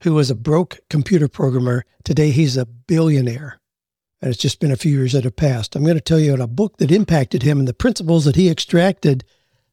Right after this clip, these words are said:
that made him increase his influence that dramatically.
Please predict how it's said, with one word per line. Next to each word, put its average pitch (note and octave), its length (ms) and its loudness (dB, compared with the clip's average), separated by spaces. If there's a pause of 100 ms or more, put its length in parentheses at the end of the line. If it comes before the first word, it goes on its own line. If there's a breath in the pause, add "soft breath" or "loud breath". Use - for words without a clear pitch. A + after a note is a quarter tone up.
(100)
that D3+ 260 -2
made D#3+ 480 4
him C#3 400 2
increase D3+ 760 2
his C#3+ 380 0
influence B2+ 600 0 (420)
that C3+ 180 0
dramatically. B2 680 -2